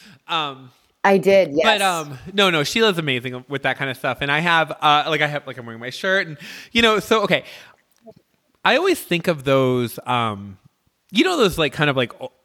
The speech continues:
Speaker 1: black and white old video clips that we see of, like, our parents, like, going crazy over the Beatles or something. <laughs> You know what I mean? Like,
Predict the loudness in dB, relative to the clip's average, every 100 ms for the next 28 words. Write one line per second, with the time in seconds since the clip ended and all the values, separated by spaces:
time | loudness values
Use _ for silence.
0 | -10 -2 0 0 -2 0 0 2 2 4
1 | 0 0 2 2 0 0 0 0 -4 -2
2 | -4 -4 -2 0 0 -4 -6 _ _ _
3 | 0 0 0 0 2 2 0 -2 -2 0
4 | 0 -2 -2 -2 -2 -2 -4 -6 -8 -8
5 | -6 -8 -8 -4 -2 -2 -4 -6 -4 -4
6 | 0 0 0 2 0